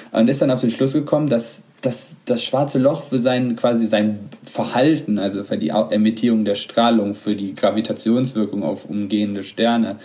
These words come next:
eine ungewöhnliche Masse hat. Äh, und da, das konnte man sich halt nicht so erklären, weil das mit den Modellen, die man hat, hat es dann nicht reingepasst. Und dann hat er gesagt, „Oh, das ist irgendeine Anomalie. Wir haben, oder wir haben das Modell noch nicht verstanden,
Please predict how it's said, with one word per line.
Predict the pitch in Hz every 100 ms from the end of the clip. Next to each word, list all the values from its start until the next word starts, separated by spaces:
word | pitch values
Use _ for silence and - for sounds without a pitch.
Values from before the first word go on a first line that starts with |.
| - - -
eine | 117 113 -
ungewöhnliche | 156 196 185 175 139 151 156 151 139
Masse | 127 127 120 - -
hat. | - - - _ _ _ _ _ _ _ _ _ _
Äh, | - 117 113
und | 135
da, | 143
das | 143 156
konnte | 165 156
man | 151 143
sich | 143
halt | 135
nicht | 120 139
so |
erklären, | 127 - 151 147 110
weil | 104 101
das | 104 - - - - -
mit | 113
den | 120 120
Modellen, | 110 - 110 127
die | 151
man | 151
hat, | 156 151
hat | 139
es | -
dann | 143 156
nicht | 151 -
reingepasst. | 156 170 120 - 95 92
Und | -
dann | 95
hat |
er | 104
gesagt, | 98 -
„Oh, |
das | - -
ist | 101 -
irgendeine | 117 110 92
Anomalie. | 120 120 120 120 135 139 113 104
Wir | 113
haben, | 117
oder | 104 110
wir | 107
haben | 107 113 110 -
das | 101 -
Modell | 101 117 135
noch | 143
nicht | 151 -
verstanden, | 135 - 139 139 135 127 135